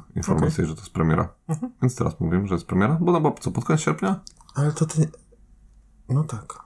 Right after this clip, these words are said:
Speaker 1: No.
Speaker 2: No.
Speaker 1: No. No to nie zdążyliśmy, nie? Że, no, ten,
Speaker 2: No.
Speaker 1: powiedzieć o
Speaker 2: To
Speaker 1: tym.
Speaker 2: lepiej się spieszcie, bo to już pewnie nie ma.
Speaker 1: No pewnie już nie ma.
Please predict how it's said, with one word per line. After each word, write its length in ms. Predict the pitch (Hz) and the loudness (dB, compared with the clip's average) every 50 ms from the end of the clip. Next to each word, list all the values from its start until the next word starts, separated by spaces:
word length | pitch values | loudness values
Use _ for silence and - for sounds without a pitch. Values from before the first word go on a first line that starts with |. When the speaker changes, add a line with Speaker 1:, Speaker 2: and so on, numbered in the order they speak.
| _ _ - - | _ _ -6 -2
Speaker 1:
No. 260 | - 113 92 - 92 - - _ _ _ _ _ _ _ _ _ - | 0 0 0 0 -4 -8 -16 _ _ _ _ _ _ _ _ _ -8
Speaker 2:
No. 180 | 143 156 180 - _ _ _ _ - | -8 -8 -8 -8 _ _ _ _ 2
Speaker 1:
No. 220 | 247 - - 85 - - - _ - | 2 2 2 0 -4 -10 -14 _ 0
No 120 | 247 262 | 0 0
to 140 | 240 - 285 | 2 2 2
nie 160 | 277 269 240 | 4 4 4
zdążyliśmy, 520 | 226 - 123 104 90 - - - - - | 4 4 2 2 2 0 -2 -2 -2 -2
nie? 140 | 92 101 113 | -2 -2 -2
Że, 200 | 110 98 82 78 - - _ - | 0 -2 -2 -4 -4 -8 _ -8
no, 160 | - 117 113 - | -8 -8 -6 -8
ten, 120 | - - - - | -8 -8 -6 -6
Speaker 2:
No. 160 | 123 135 160 - - - - _ - | -6 -6 -8 -10 -14 -20 -20 _ -2
Speaker 1:
powiedzieć 380 | - 85 85 82 80 85 - 104 | 2 2 4 4 2 2 0 0
o 20 | |
Speaker 2:
To 60 | - - | 2 4
Speaker 1:
tym. 80 | 131 135 | 4 4
Speaker 2:
lepiej 340 | 139 - 143 139 139 135 131 | 4 4 4 2 2 2 0
się 300 | 131 - - - - 135 | 0 0 0 0 2 2
spieszcie, 460 | - - - 269 - - - - 104 | 2 2 2 0 0 0 0 -2 -2
bo 120 | 107 110 | -2 -2
to 400 | 104 - 110 107 110 107 110 113 113 - _ _ _ _ _ _ _ _ _ _ - - - - | -2 0 0 2 2 0 0 -2 -6 -8 _ _ _ _ _ _ _ _ _ _ -20 -20 -20 -20
już 100 | - - - | -20 -14 -8
pewnie 260 | - 107 107 110 113 | -6 -4 0 0 2
nie 100 | 123 120 | 2 2
ma. 140 | 104 98 - - _ - - - _ _ _ _ _ _ _ _ _ _ _ _ _ _ _ _ _ - | 0 -2 -4 -8 _ -18 -18 -18 _ _ _ _ _ _ _ _ _ _ _ _ _ _ _ _ _ -2
Speaker 1:
No 80 | 110 110 | 0 2
pewnie 220 | 120 117 117 127 | 2 4 4 4
już 140 | 123 117 - | 2 2 2
nie 100 | 117 - | 2 2
ma. 120 | 113 104 | 2 -2